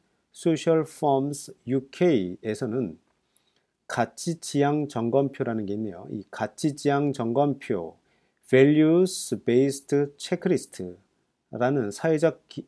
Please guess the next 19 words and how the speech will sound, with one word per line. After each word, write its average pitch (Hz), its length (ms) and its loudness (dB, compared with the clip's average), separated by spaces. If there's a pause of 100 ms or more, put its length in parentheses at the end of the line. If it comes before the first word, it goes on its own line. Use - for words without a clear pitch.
회사에 143 460 2
대한 139 360 0
기준을 117 500 -4
보유하고 110 440 -2
있다. 87 300 -10 (840)
이에 180 420 6
따르면 139 480 4
사회적 165 500 0
회사는 135 440 0
총수익의 185 880 2
오십 214 480 6
퍼센트 165 480 -4
이상을 131 760 -2
비즈니스를 123 840 -2
통해 139 240 -4
창출하고, 113 800 -6 (600)
후원금 160 360 2
말고요. 92 480 -4
그죠? 185 320 -6